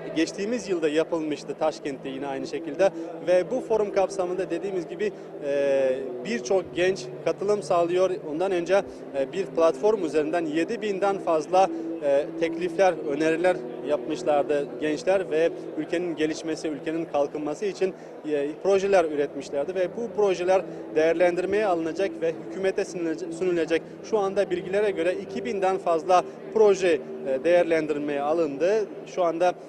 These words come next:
salonlarda bu projelerin tartışmaları yapılıyor ve önemli, uygun görülen projeler artık hükümette görülecek ve hükümetin, e, bir, bir sonraki faaliyetine katılım sağlayacak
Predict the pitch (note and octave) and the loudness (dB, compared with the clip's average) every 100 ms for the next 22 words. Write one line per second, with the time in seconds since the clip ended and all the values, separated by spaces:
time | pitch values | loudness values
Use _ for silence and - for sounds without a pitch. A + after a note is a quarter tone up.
0 | - - E3+ E3 D3+ D3+ D#3 F#3 D#3 F#3+ | -8 0 2 2 2 2 4 2 2 2
1 | F#3+ E3+ - F#3+ D#3+ D3+ D#3+ F3+ - - | 2 0 -2 0 0 0 0 -2 -8 -8
2 | - E3+ E3+ - F#3 F#3+ F3 D#3+ - D#3+ | 2 2 2 -2 0 2 2 0 0 0
3 | F3 D3+ D#3 D3+ D3+ E3 F3+ - D#3 D3 | 0 0 -2 -2 -4 0 0 0 -2 -2
4 | A3+ A#3 F#3 D#3+ E3+ F3 - - - G#3+ | -2 0 0 2 2 0 -4 -14 2 4
5 | E3+ D#3+ F3+ D3+ D#3+ E3+ E3 E3 E3+ D#3+ | 4 0 0 0 0 -4 -6 -8 -4 -4
6 | - F3+ E3 - - - - - - C#3+ | -2 0 0 -2 -14 -14 -12 -12 -6 0
7 | D#3+ F3 F3+ F#3+ A#2 C3+ - - F3 D#3 | 2 2 0 -2 -4 -8 -8 -10 -6 -6
8 | F3+ F3+ - - - C3+ C3+ C#3 - - | -4 -6 -8 -14 -6 -2 -2 -4 -12 -4
9 | F#3+ - - F#3+ G#3 E3+ D3+ F#3 - D#3+ | -4 -4 -8 -8 -4 -2 -4 -6 -4 0
10 | D3+ C#3+ D#3+ E3+ E3+ - - - F3+ F#3 | 0 0 -2 -4 -4 -8 -14 0 0 2
11 | F#3 F3+ - - F3 F3 E3+ E3 | 0 0 -6 2 4 4 4 2